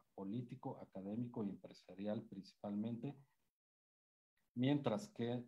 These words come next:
por la parte de la práctica escultórica abstracta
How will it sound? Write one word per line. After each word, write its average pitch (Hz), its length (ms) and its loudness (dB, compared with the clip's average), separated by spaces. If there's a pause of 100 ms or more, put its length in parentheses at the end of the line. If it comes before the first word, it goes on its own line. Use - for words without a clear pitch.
por 101 160 0
la 101 140 0
parte 117 360 0
de 98 100 2
la 95 320 -2
práctica - 400 -4
escultórica 131 720 2
abstracta 135 600 2